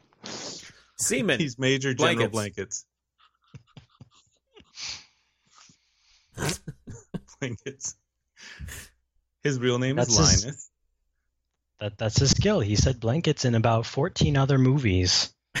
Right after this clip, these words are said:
Speaker 3: People hire him specifically to say
Speaker 1: <laughs>
Speaker 3: blankets.
Speaker 1: Show up and say blankets. <laughs>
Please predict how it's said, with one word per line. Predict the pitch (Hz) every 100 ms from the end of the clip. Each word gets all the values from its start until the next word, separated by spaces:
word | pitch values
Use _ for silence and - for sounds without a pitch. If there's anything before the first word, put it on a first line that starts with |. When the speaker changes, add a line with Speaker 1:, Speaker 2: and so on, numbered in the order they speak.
| -
Speaker 3:
People | - 131 135
hire | 113 131 127
him | 139 127
specifically | - 135 - 135 143 - 127
to | 117
say | - 113
Speaker 1:
<laughs> |
Speaker 3:
blankets. | 110 107 104 107 - - - - - - -
Speaker 1:
Show | - -
up | 127 -
and | 131
say | - 127
blankets. | 135 - - - - - - - - _
<laughs> | 117 - 110 - -